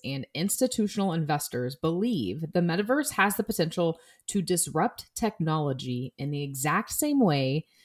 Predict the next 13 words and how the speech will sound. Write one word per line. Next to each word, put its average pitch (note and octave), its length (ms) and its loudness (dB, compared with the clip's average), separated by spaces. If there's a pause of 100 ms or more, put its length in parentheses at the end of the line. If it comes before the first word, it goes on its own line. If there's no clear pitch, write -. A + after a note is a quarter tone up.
(120)
that - 160 2
the D#3 180 -2
first F3 320 0 (100)
iPhone C#3 720 2
or D#3 140 2
the D#3 100 4
World D3+ 440 2
Wide B2+ 400 0
Web A#2+ 340 -4 (240)
did. - 380 -6 (920)
And E3+ 160 4
brands E3+ 520 4
are B3 140 6